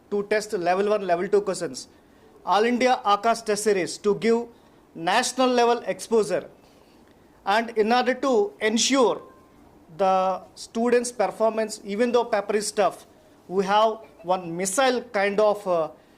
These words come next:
study material, I can say brahmos kind of study material, which really helped, uh, during the neet twenty twenty-five. That is nothing but momentum booster. Akash system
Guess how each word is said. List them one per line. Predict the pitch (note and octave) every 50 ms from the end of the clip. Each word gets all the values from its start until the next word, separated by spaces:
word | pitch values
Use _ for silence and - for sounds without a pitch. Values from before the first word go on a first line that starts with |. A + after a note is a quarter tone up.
| _ _ _ _ -
study | - - - G#3 G#3+ A3 B3+
material, | A#3+ A#3 A#3 A3+ A3+ G#3+ G3 F#3+ F3+ E3+ F3 G3+ - -
I | - F3+
can | F3 - G3+ G3+
say | G3 A#3 G#3+
brahmos | F#3+ D#3+ F#3+ F#3+ G#3 A3+ B3 B3 B3 -
kind | - A3 G#3 G3
of | G#3+ G#3
study | - - G3+ F3+ G#3
material, | G#3 G#3 G3+ G3+ G#3 G3 F3+ F3 E3 D#3+ E3 - - -
which | - G3+ G#3 -
really | G#3+ - E3 E3+ G3+ A3+ B3 B3 B3+
helped, | G3+ E3+ F#3+ G3 G#3+ G3+ - - G3+ E3+ C#3+ - - - - - - - - _ _ _ -
uh, | - E3+
during | E3 D#3 F3 G#3+ G#3 A3 G#3
the | F#3+ G3+ F#3
neet | E3 E3 F#3+ G#3 G#3+ G#3+ -
twenty | G3+ G3 G3 G3 G#3+
twenty-five. | G#3+ G#3 G3 F#3+ F#3+ F#3 F#3 F3+ E3+ D#3+ E3 E3
That | E3 F3 F3 F#3+
is | F3+ F3
nothing | E3+ E3+ E3 - G3+ G3+
but | F#3+ F#3+ F#3+ F#3+ F#3+ - - - - - -
momentum | D#3+ E3+ E3+ F#3 G3+ G3 A3 G3+ E3+
booster. | D3 D3+ D#3 D3+ - - C3 G#2+ - - _ _ _ _ _ _ - - - - - - - _ _ _ _ _ _ _ _ _ _ _ _ _ _ _ _ _
Akash | - G3 G3+ G3+ - C4+ C#4 C4 C4 A#3+
system | - A#3 G#3+ - - C#4+ B3+ A3+ G#3 A3+